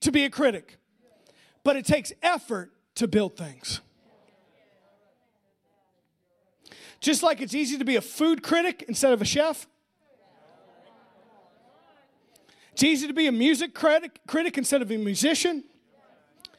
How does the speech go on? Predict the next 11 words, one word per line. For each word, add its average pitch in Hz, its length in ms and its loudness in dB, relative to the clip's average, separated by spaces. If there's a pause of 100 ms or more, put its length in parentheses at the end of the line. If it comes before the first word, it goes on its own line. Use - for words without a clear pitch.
(360)
It's - 160 0
easier 302 260 2
to 262 80 -4
be 285 160 2
a 233 80 2
church 311 380 -2
critic 339 360 -2
than 269 180 -4
a 220 60 -2
church 262 320 -2
builder. 320 420 0